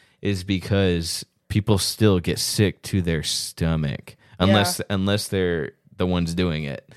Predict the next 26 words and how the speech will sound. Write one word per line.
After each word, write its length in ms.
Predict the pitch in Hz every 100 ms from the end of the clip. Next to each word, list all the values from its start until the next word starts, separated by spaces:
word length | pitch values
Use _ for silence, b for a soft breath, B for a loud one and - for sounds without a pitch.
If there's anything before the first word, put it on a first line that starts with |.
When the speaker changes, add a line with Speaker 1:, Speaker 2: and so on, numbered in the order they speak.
| B B B -
Speaker 1:
you 120 | 82
know. 140 | 82
And 120 | 82 85
then 80 |
some 180 | 87 110
of 60 | 101
these 180 | 92 -
kids 360 | - 95 87
coming 260 | - 87 80
in 160 | 82
here 300 | 82 85 80
in 160 | 73 80
college 580 | 85 76 76 73 78 -
putting 180 | 82 76
up 120 | 71
flyers 500 | - 76 76 71 76
like, 120 | 76
"Maps, 460 | 87 123 143 - -
maps, 320 | 127 131 -
maps." 360 | 117 131 - -
Those, 220 | 113 131
those 220 | 135 185
are 40 | 208
kids 300 | - 190 113
doing 220 | 90 76
it. 200 | 57